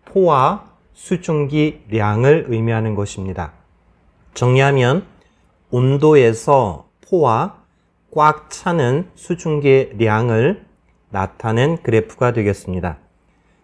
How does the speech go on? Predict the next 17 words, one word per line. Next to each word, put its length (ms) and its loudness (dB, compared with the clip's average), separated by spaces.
예를 400 4
들어서 680 0
A라는 520 2
공기가 880 -2
있다라고 1040 0
하겠습니다. 760 -6
그러면 640 0
A 220 6
공기는 880 -2
삼십 640 -8
도가 580 2
되겠고요. 760 -2
A 160 4
공기에 880 0
꽉 320 -2
차는 500 0
양은, 540 0